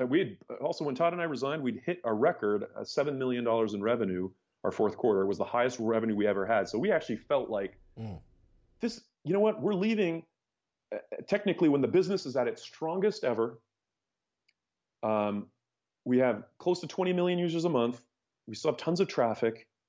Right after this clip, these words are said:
Speaker 1: We're leaving the company in great shape, despite the fact that the stock has been languishing. Like, you and I, Todd, are burnt out,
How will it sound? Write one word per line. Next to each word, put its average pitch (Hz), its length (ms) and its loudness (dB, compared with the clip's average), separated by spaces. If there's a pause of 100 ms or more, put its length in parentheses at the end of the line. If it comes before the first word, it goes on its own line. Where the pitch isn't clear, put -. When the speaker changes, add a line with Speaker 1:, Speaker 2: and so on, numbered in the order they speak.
(1080)
Speaker 1:
We're 131 140 4
leaving 220 240 4
the 165 60 4
company 175 280 0
in 120 60 2
great 131 240 2
shape, 123 300 -2
despite 170 520 -2
the 131 60 -2
fact 107 300 -2
that - 100 -16
the 104 60 -8
stock 113 340 -2
has 95 140 -10
been 95 140 -6
languishing. 90 500 -8 (580)
Like, - 260 0
you 175 220 2
and 147 80 4
I, 156 120 2
Todd, 120 260 0
are 98 80 0
burnt 92 260 -8
out, 95 240 -8